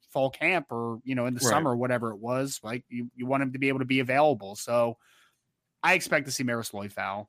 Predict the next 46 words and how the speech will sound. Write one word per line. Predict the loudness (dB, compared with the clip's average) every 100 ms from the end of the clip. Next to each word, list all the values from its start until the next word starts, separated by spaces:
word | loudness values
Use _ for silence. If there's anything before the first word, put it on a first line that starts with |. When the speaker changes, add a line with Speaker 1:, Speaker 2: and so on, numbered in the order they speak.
| _
Speaker 1:
I, | -10
I, | -10 -8 -10 -8
Speaker 2:
Yeah. | -4
Speaker 1:
I, | -4 -6 _ _ _ _ _ -4
I | 0
think | 4 4
there's | 4 2
more | 4 4 4
behind | 2 2 0
the |
scenes | -2 0 0 0 -2
than | -4 -4 -4
what | -4 -4 -8 -8 -8
is | -10 -10
being | -8 -10 -8
let | -10 -10
on. | -12 -12 -16 _
So | -14 -12 -8
Speaker 2:
Right. | -6 -6 -6
Speaker 1:
just | -6 -6 -2
leave | -2
it | 0
at | 0
that, | 0 -2
I |
guess. | -4 -6 -6 -6
We'll | -6
see, | -6 -6
though. | -8 -10 -12 -2
But | 4
Speaker 2:
Yeah. | 6 4 0 -6 0
Speaker 1:
Maris, | 4 4 4
Maris | 4 4
breakout | 4 2 4 4 2
season | 0 -2 0
is | -2
still | -2 -2
in | -2
effect, | -2 -2 -4 -8
folks. | -16 -16 -18
It's | -6
still | -4
in | -2
Speaker 2:
Right. | -6
Speaker 1:
effect. | -8 -12 _ -20 _
Speaker 2:
Right. | -12 -10 -10